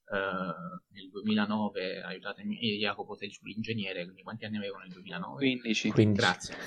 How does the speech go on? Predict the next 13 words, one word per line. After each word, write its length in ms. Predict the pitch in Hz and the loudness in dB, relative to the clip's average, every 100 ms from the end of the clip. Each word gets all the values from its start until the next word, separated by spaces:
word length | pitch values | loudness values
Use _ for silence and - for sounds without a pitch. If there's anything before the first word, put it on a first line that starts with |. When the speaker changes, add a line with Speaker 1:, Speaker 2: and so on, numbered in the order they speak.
| - 127 - - | 2 2 2 -2
Speaker 1:
stavo 180 | 113 | 2
per 80 | 104 | 4
dire 140 | 110 120 | 8 10
tredici, 340 | 107 98 92 | 10 8 4
infatti, 320 | 92 101 - | 2 2 2
però 120 | 107 | 2
non 120 | 101 98 | 4 4
mi 80 | |
tornavano 360 | 98 107 104 104 | 4 6 6 6
i 60 | - | 2
conti, 320 | 92 92 90 | 0 -2 -4
quindi. 200 | 87 - - - - | -6 -6 -10 -10 6
Ok, 220 | 143 139 | 6 8